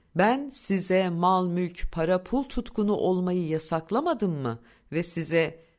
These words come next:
bu şeytan kesinlikle sizin için apaçık düşmandır demedim mi?"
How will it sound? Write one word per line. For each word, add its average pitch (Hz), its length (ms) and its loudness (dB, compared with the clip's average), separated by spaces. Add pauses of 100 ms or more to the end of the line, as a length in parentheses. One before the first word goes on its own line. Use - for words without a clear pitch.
(140)
bu 220 140 -2
şeytan 214 640 0
kesinlikle 185 680 -2
sizin 220 380 -2
için 214 420 -2
apaçık 247 540 -4
düşmandır 196 680 -2
demedim 214 400 -2
mi?" 120 260 -6